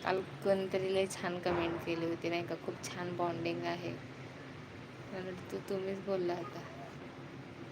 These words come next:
हाय रीता ताई. प्लीज चॅनलला लाईक करा, सबस्क्राईब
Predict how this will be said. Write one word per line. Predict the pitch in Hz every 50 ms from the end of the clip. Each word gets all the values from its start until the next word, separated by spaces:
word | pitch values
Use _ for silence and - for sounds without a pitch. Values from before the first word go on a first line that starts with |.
| - - - - - 135 139 135 - - 131 127 - - - - - - - - - - - - - - - - - - - - -
हाय | 190 190 190 190
रीता | 185 190 180 - - 175
ताई. | 170 - 170 170 170 170 175 175 175 - - - - - - - - - - - - - - - - - - - - - - - - - - - - - - - - - - - - - - - - - - - - - - - - - - - - - - - - - - - - - - - - - - - - - - - - - - - - - - -
प्लीज | - 190 196 196 196 190 -
चॅनलला | - 202 196 190 185 185 185 185 185 190 190 185
लाईक | 185 180 180 175 - -
करा, | 180 180 175 175 180 180
सबस्क्राईब | 185 - - 175 170 - - - 180 175 175 170